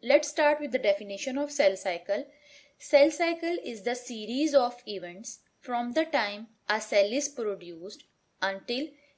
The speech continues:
it divides to produce new cells। So, the time जब सेल प्रोड्यूस होता है और डिफरेंट स्टेप से गुजरता हुआ अपने ही जैसे दो नए सेल्स बना लेता है, तो इसी series of events को हम सेल साइकिल का नाम देते हैं।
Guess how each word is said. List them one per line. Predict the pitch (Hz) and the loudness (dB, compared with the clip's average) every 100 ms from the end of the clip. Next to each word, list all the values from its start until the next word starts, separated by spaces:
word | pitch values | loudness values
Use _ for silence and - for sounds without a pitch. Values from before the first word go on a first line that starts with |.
| _ 247 | _ -10
it | 202 | -6
divides | 240 196 190 202 - | -4 2 4 4 2
to | - 294 | -2 -4
produce | 247 208 196 180 220 - _ 214 | -4 -4 -6 -8 -10 -14 _ -8
new | 226 233 - | -6 -6 2
cells। | 185 151 - - _ _ _ _ - | 2 2 -12 -18 _ _ _ _ -6
So, | - 285 | 0 2
the | 320 247 | 2 0
time | 208 226 285 - - | -2 -4 -8 -14 4
जब | 269 269 | 6 6
सेल | - 269 | 6 2
प्रोड्यूस | 262 285 277 214 247 254 | 6 8 8 6 -4 -2
होता | 240 - 196 | -2 -2 -4
है | 196 208 | -2 -4
और | - 226 | -2 -2
डिफरेंट | 175 220 262 285 | 0 -2 -2 -4
स्टेप | 285 233 226 | -2 -4 -4
से | - 247 | -6 -8
गुजरता | 208 208 214 214 233 | -8 -8 -8 -6 -6
हुआ | 202 196 | -4 -4
अपने | - - 220 262 | -4 -8 -4 -2
ही | 269 | -2
जैसे | 254 196 202 214 254 - _ - | 2 2 2 -4 -8 -16 _ -8
दो | 214 | -6
नए | 214 208 262 | -2 -2 -2
सेल्स | 269 233 226 | -2 -6 -6
बना | 202 175 170 | -6 -6 -8
लेता | 175 - 180 | -10 -10 -8
है, | 196 202 - _ _ | -8 -8 -12 _ _
तो | 240 233 | -8 -6
इसी | 220 - 277 302 _ _ _ - | -8 -8 -10 -12 _ _ _ -12
series | 254 254 294 269 | -4 0 2 4
of | 247 - | 2 2
events | 214 190 190 - | -6 -6 -10 -12
को | 214 | -12
हम | 214 | -12
सेल | 208 196 196 | -2 0 0
साइकिल | 190 170 185 185 | -2 -2 -4 -4
का | 185 | -4
नाम | 180 165 | -6 -12
देते | 170 175 - | -14 -16 -16
हैं। | 175 175 | -18 -20